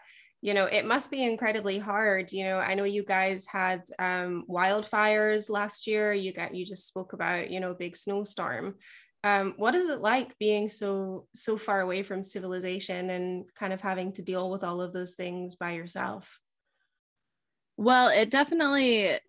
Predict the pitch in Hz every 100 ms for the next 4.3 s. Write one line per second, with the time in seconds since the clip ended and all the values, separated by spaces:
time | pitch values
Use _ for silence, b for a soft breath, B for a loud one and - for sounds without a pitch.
0 | - - 233 233 - 214 208 190 190 190
1 | 196 185 180 165 165 170 208 226 214 208
2 | 180 180 - 196 220 220 214 240 240 240
3 | 214 190 185 185 - _ - - 190 190
4 | 180 170 180